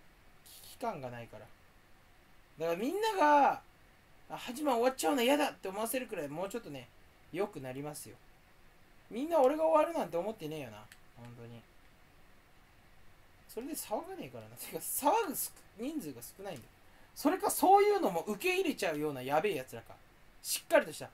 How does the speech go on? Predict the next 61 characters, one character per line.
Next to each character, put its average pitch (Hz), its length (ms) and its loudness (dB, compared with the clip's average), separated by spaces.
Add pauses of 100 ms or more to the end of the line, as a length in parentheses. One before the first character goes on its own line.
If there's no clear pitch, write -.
(500)
「い - 40 -20
や、 - 140 -20
終 117 120 -12
わ 135 80 -8
っ - 120 -12
た 170 80 -2
ら 156 60 0
終 135 80 -2
わ 135 60 -4
っ 131 40 -10
た 160 100 -10
で 151 80 -6
受 127 140 -12
け 147 60 -4
入 147 100 -2
れ 156 100 -4
ま 180 100 -4
す 185 140 -6
よ」 151 80 -4
っ 120 40 -8
て - 180 -20
い - 40 -20
う - 20 -20
ね。 - 60 -20 (220)
「金 202 200 -14
払 175 180 -16
え。」 - 80 -20 (920)
て 110 100 -20
か、 110 120 -20
別 127 200 -16
に、 185 200 -14 (180)
そ - 160 -14
ん 240 60 -10
な 285 60 -8
少 285 240 -4
人 370 180 -8
数 147 120 -10
が 117 80 -16
金 156 200 -12
払 160 40 -12
っ - 20 -18
た 165 120 -8
っ 170 40 -12
て - 120 -20 (160)
あ - 20 -16
ん 214 60 -14
ま 214 60 -10
意 208 40 -12
味 208 80 -14
な 165 60 -14
い - 20 -14
ん - 20 -14
だ 120 80 -16
よ。 117 60 -18 (1160)
あ 175 100 0
れ 302 80 0
は 370 120 2
な 226 160 2
る 339 100 -4
べ 392 120 -2
く、 392 360 -2